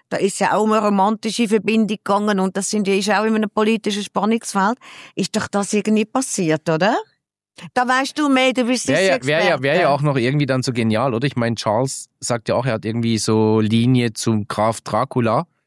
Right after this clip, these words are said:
Speaker 2: Drum hat er ja in Rumänien auch da so einen kleinen Hof. Ich mein, beim Trump würd's mich nicht wundern, wenn eine Verbindung zu Graf Dracula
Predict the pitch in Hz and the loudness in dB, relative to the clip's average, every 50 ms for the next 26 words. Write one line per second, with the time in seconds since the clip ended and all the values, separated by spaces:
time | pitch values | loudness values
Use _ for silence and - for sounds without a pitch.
0 | _ _ _ _ - 113 113 110 113 120 123 113 113 113 113 110 104 113 107 104 | _ _ _ _ -4 -2 0 0 0 0 0 0 0 0 0 0 0 2 2 2
1 | 101 107 123 135 131 120 120 87 104 107 - - - 107 104 107 107 107 - - | 0 0 0 0 0 -2 -2 -2 -4 -4 -4 -4 -2 0 0 0 0 0 -2 -2
2 | 107 107 104 95 - - 95 98 107 113 104 82 95 123 170 - - - - - | -2 0 0 -2 -2 -2 -2 0 0 0 0 0 0 -2 -2 -2 -8 -18 -20 -20
3 | - - - - - - - 117 113 110 104 - 104 101 101 - - 107 92 95 | -20 -18 -18 -16 -8 -2 -2 0 0 0 -2 -2 -2 -4 -4 -4 -2 -2 0 -2
4 | 110 - 120 107 - - 110 92 107 101 92 - - 101 110 113 123 104 90 87 | -2 -2 -4 -4 -2 -2 -4 -2 -2 -4 -6 -4 -2 -2 0 0 0 0 0 0
5 | 87 90 92 92 - - - - 92 87 90 90 87 - - 92 - - - 87 | 0 -2 -2 -4 -4 -6 -6 -4 -2 -2 -2 -2 -4 -6 -8 -8 -6 -4 -4 -4
6 | 87 - - - 82 82 - - - 98 85 80 87 92 | -4 -4 -6 -6 -4 -4 -4 -6 -6 -6 -4 -4 -6 -8